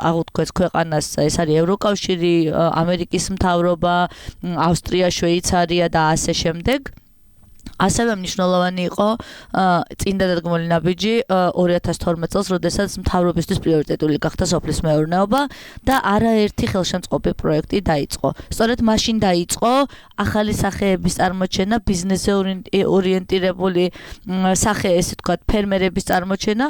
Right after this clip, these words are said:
და რაც ყველაზე უფრო მახარებს არის ის, რომ ბევრი ადამიანი თბილისიდან გადავიდა რეგიონში, ან რეგიონიდან ჩამოსული, ა, რომელსაც, ვთქვათ, აღარ უნდოდა რეგიონში ყოფნა, დაუბრუნდა თავის, მ, რეგიონს.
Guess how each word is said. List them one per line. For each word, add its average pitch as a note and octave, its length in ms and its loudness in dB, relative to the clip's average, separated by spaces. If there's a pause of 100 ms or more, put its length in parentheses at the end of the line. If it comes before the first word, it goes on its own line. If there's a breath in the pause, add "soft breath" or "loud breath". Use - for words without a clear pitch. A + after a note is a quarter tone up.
(140 loud breath)
და - 140 -4
რაც B3+ 140 0
ყველაზე A3+ 300 0
უფრო G#3 200 -2
მახარებს G3 440 -2
არის F3 260 0
ის, - 140 -6
რომ A#3 220 0
ბევრი G3 400 2
ადამიანი E3 500 -2
თბილისიდან G3 600 -2
გადავიდა F#3+ 560 2
რეგიონში, E3 680 0 (440 loud breath)
ან A3 220 2 (100)
რეგიონიდან F#3+ 720 0
ჩამოსული, E3+ 760 2 (280 loud breath)
ა, F3+ 120 2 (100)
რომელსაც, F3 460 0
ვთქვათ, - 320 -2
აღარ E3 280 2
უნდოდა F3 360 0
რეგიონში E3 540 -2
ყოფნა, F#3 340 0
დაუბრუნდა E3+ 560 0
თავის, F3+ 420 0 (380 loud breath)
მ, E3+ 400 0
რეგიონს. D3+ 640 0